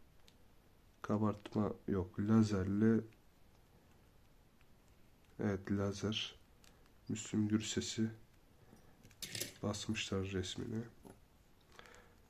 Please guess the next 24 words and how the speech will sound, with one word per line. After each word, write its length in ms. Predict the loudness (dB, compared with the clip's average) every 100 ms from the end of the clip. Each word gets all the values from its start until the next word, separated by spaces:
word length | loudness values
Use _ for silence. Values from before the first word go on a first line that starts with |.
| -6 0
Bu 100 | 6
da 140 | 8
benim 280 | 10 10 8
kalem 320 | 8 10 10
işçilik 460 | 8 4 4 4 4
yaptığım 560 | 4 2 4 4 4 -6 -18 -20 -20 -20 -20 -20 -20 -20 -20 -20 -20 -20 -2
fakat 420 | 0 2 2 4
devamını 440 | 6 8 8 8
getirmediğim, 680 | 8 4 6 6 6 4 2
istek 360 | 0 0 0 2
olmadığı 360 | 0 0 2
için. 340 | 0 0 -6 -8 -12 -20 -20 -20 -20 -20 -10 0
E, 200 | 2 4
devam 320 | 4 6 4
istenseydi 800 | 2 0 0 2 2 6 4 4 -6
kuşun 400 | -8 -2 2 2 4
alt 200 | 0 0
kısmını 520 | -6 -8 -2 0 2
da 60 | 0
yapacaktım. 680 | 0 -4 -4 -4 -4 -8 -10 -16 -20 -20 -20 -20 -20 -20 -20 -20 -20 -20 -20 -4
Bacakları 500 | 0 2 0 2 0
falan 380 | 0 -2 -2 0
da 40 |
olacaktı. 720 | 0 0 0 -4 -4 -4 -4